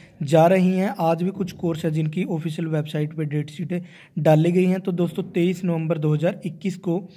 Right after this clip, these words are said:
एमएससी मैथमेटिक्स थर्ड सेमेस्टर, एमएससी होम साइंस थर्ड सेमेस्टर और एमए म्यूजिक थर्ड सेमेस्टर। तो इन तीन कोर्स की जो डेट शीट है वो ऑफिशियल वेबसाइट पे डाली गई हैं। जो भी इनसे संबंधित बच्चे हैं वो अपनी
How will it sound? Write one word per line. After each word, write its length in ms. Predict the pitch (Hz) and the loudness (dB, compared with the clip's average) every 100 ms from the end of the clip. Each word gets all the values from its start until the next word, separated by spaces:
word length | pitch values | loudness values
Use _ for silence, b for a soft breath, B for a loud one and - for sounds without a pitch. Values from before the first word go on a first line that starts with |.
| B B B B - | B B B B -2
एमएससी 760 | 170 185 180 - 208 208 - - - | 2 2 0 0 0 -2 -12 -10 -2
मैथमेटिक्स 600 | 160 160 170 170 202 - | 0 2 0 0 0 -4
थर्ड 220 | - 160 | -4 -4
सेमेस्टर, 540 | - 180 175 - 190 196 - | -2 -2 -2 -4 -8 -8 -6
एमएससी 340 | 170 170 160 185 | -2 -2 0 0
होम 240 | 156 160 | 0 0
साइंस 320 | 156 160 165 | -2 -2 -4
थर्ड 260 | 160 156 160 | -4 -4 -4
सेमेस्टर 520 | 156 175 160 180 185 180 B B - | -2 -4 -4 -6 -8 -8 B B -2
और 240 | 165 180 - | 0 0 0
एमए 300 | 175 175 185 | 0 2 2
म्यूजिक 440 | 175 156 151 175 180 | 2 2 0 -2 -4
थर्ड 260 | 180 151 147 | -2 -2 0
सेमेस्टर। 460 | 151 143 - 143 135 B B | -2 -4 -6 -12 -14 B B
तो 80 | - - | -12 -4
इन 160 | 196 202 | -2 -2
तीन 280 | 196 185 190 | 0 0 0
कोर्स 300 | 196 185 175 - - | 0 0 -2 -14 -8
की 120 | 202 175 | -6 -2
जो 160 | 175 | -2
डेट 240 | 170 160 156 | 0 0 -2
शीट 200 | - 175 | -4 -2
है 60 | |
वो 180 | 160 175 - | 0 -2 -4
ऑफिशियल 300 | 160 156 165 | -4 -4 -2
वेबसाइट 440 | 156 156 165 156 156 | -4 -4 -4 -6 -4
पे 60 | |
डाली 300 | 147 147 147 | -4 -2 -2
गई 120 | 165 | -2
हैं। 220 | 170 180 180 B B - | 0 0 -4 B B -6
जो 200 | 147 165 | 2 2
भी 160 | 160 214 | 2 -2
इनसे 360 | - 175 196 | 0 -2 -2
संबंधित 560 | 175 175 156 151 160 180 | -2 0 2 0 0 -4
बच्चे 340 | 156 156 - 160 | -4 -4 -2 2
हैं 140 | 156 | 2
वो 140 | 165 202 | 0 -4
अपनी 420 | 214 165 160 | -4 -2 -2